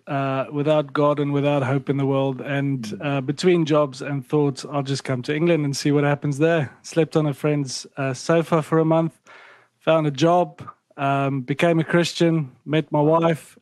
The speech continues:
Speaker 1: and here I am seventeen years later. <laughs>
Speaker 2: Oh, no, that, that sounds like there's a bit to tell there. So how did you come to know the Lord from that restlessness, Lefraz?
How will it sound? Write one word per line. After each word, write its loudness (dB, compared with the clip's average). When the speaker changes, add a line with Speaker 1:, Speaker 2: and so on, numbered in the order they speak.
Speaker 1:
and -2
here 2
I 2
am -2
seventeen -2
years -2
later. -2
<laughs> -6
Speaker 2:
Oh, 4
no, 0
that, 0
that -2
sounds 0
like 0
there's -4
a -4
bit -6
to -6
tell -2
there. -6
So -4
how 0
did -4
you -2
come -6
to -8
know -4
the -2
Lord -2
from -8
that -4
restlessness, -10
Lefraz? -14